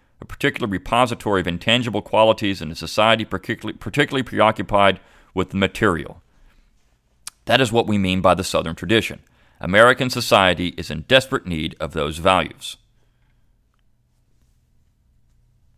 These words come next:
He says, "It makes little sense to treat the South at any time before the war as deviant. In territory, population, political, and cultural influence, the South was a prepon-, predon-,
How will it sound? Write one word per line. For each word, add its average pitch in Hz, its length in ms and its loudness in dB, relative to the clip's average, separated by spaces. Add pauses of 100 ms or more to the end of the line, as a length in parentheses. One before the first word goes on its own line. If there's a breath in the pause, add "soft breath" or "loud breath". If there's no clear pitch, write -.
(960)
He 120 80 -2
says, 120 200 2
"It - 80 -2
makes 135 240 0
little 190 220 0
sense 127 280 0
to - 60 -6
treat 120 240 -2
the 110 60 -10
South 92 300 2
at 98 100 0
any 123 160 0
time 107 240 0
before 95 240 -4
the 92 80 -2
war 82 240 -2
as 101 140 -2
deviant. 127 420 -2
In - 140 -14
territory, 135 500 0
population, 98 640 -2
political, 95 480 -4
and 80 100 -10
cultural 123 360 -2
influence, 113 460 -2
the 85 100 -10
South 117 400 2
was 85 160 -6
a 78 40 -12
prepon-, 113 540 -4
predon-, 110 460 0